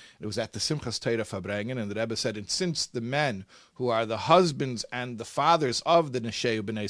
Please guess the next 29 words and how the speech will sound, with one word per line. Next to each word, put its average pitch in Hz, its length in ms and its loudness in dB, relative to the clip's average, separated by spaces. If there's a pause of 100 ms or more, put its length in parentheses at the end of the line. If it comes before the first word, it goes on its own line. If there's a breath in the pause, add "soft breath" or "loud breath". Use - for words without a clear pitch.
Chabad 98 360 -4 (280 loud breath)
are 110 120 -4
here, 127 420 2 (240 loud breath)
I 120 140 0
want 147 220 4
to 139 40 2
tell 180 320 8
them 123 280 4 (200 loud breath)
they 120 80 -4
shouldn't 170 380 0 (320)
wait 160 320 6
around 151 440 8
until 131 240 0
they 123 140 0
get 135 440 0 (600 soft breath)
invitations." 151 1080 2
<laughs> - 40 -14
The 147 100 2
Rebbe 123 180 -2
said, 113 200 -4
"Till 135 100 0
they 123 140 0
get, 123 320 -4
uh, 120 180 0
hazmanot, 131 680 0
till 120 120 -2
they 120 100 -2
get 131 160 0
invitations. 127 720 0